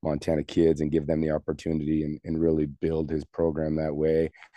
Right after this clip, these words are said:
I think is gonna be great for him. And, you know, you go back in the history of, of what Northern Montana College and M S U Northern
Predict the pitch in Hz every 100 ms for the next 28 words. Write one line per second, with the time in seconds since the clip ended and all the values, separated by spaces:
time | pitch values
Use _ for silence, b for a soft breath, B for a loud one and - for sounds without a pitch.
0 | B - 82 - 85 80 73 80 73 76
1 | 78 78 - 78 80 90 82 73 - 90
2 | 82 90 85 82 80 78 85 80 80 82
3 | - 82 80 78 - B B B - 82
4 | 80 82 85 85 82 85 85 80 90 82
5 | - 80 80 82 85 82 80 80 82 82
6 | 82 82 80